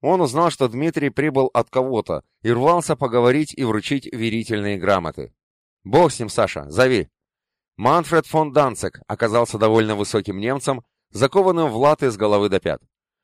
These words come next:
Шлем, правда, похожий на ведро с крестом в качестве прорези для глаз, держал на полусогнутой руке. На самодовольной морде написано презрение ко всему. За время войны Дмитрий насмотрелся на таких белокурых бестий и уберманов,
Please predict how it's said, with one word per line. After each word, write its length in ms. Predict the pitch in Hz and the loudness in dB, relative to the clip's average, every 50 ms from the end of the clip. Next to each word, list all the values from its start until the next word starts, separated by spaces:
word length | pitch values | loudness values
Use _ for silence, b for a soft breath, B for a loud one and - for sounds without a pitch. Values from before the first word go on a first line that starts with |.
| _ _ | _ _
Шлем, 360 | - - - 120 127 135 123 117 | -12 -4 0 2 2 2 2 2
правда, 340 | 127 123 120 117 110 113 | 2 2 4 4 2 2
похожий 520 | 98 - 113 - - 127 110 107 120 117 104 | 2 0 -2 0 0 0 0 0 0 -2 -2
на 120 | 113 117 113 | -2 -2 -2
ведро 340 | 113 107 101 117 120 117 | 0 0 2 2 2 2
с 80 | 113 - | 2 0
крестом 420 | - 117 110 101 - 123 120 113 | -4 -4 -4 -2 0 0 0 0
в 40 | 104 | 0
качестве 480 | - 123 113 110 - 107 - - 113 107 | 0 0 0 0 -2 -6 -6 -4 -6 -4
прорези 440 | - 110 117 110 110 107 98 110 104 | -2 -2 0 0 0 -2 -2 -2 0
для 160 | 101 107 107 | 0 0 0
глаз, 320 | 98 120 127 131 - - - _ _ _ - | 0 2 2 2 0 -2 -8 _ _ _ -6
держал 420 | 95 127 135 117 117 143 135 127 | -2 0 0 2 4 4 4 4
на 100 | 120 117 | 2 0
полусогнутой 640 | - 127 127 131 123 - 123 98 95 98 92 - 110 | 0 0 -2 -2 0 0 -2 -2 -2 -4 -4 -2 -2
руке. 380 | 107 117 - - 87 76 64 - _ _ _ _ _ _ _ _ _ | -2 -2 -2 -4 -4 -4 -6 -8 _ _ _ _ _ _ _ _ _
На 160 | - 95 110 117 | -6 -6 -4 -2
самодовольной 680 | - 135 127 127 127 131 127 123 120 107 101 98 95 | -2 0 0 4 4 6 6 6 6 4 4 2 -2
морде 360 | 95 104 127 160 175 143 156 | -2 0 0 0 0 -2 -2
написано 480 | 143 135 117 - 143 - - 143 135 127 | -4 -2 -4 -4 -6 -4 -4 -4 -4 -4
презрение 540 | - 113 110 92 101 101 110 110 110 110 104 | -4 -4 -4 -4 -2 -2 -2 -2 -2 -4 -4
ко 120 | - 107 | -4 -4
всему. 400 | 98 - - 101 92 82 71 - _ _ _ _ _ _ _ _ _ | -6 -4 -6 -6 -4 -6 -8 -10 _ _ _ _ _ _ _ _ _
За 220 | - 82 85 113 131 | -14 -2 0 2 2
время 380 | 147 170 160 151 147 147 147 | 2 2 2 2 2 2 0
войны 580 | 85 120 117 131 135 135 139 147 170 175 147 113 | 0 0 0 0 0 0 0 -2 -2 -2 -2 -2
Дмитрий 460 | 85 - 113 139 160 151 160 156 135 | -4 -4 -4 -4 -4 -2 -2 -4 -4
насмотрелся 640 | 127 123 - - 127 139 156 156 156 147 - - 127 | -4 -4 -4 -4 -6 -6 -2 0 0 0 0 -2 -2
на 100 | 120 123 | -2 -2
таких 420 | - 135 123 - 143 143 120 107 | -2 -4 -4 -2 -2 -4 -4 -2
белокурых 600 | 95 110 117 123 127 - - 135 131 123 107 98 | -2 0 0 0 0 0 0 2 2 2 0 -2
бестий 440 | 95 95 135 151 135 - - - 123 | -4 -4 -4 -2 -2 -4 -4 -4 -6
и 180 | 123 - 123 127 | -4 -4 -6 -6
уберманов, 720 | 104 123 131 110 117 107 117 127 135 139 127 104 87 - | -4 -4 -2 -2 -2 -2 -2 -2 -2 -2 -2 -2 -4 -6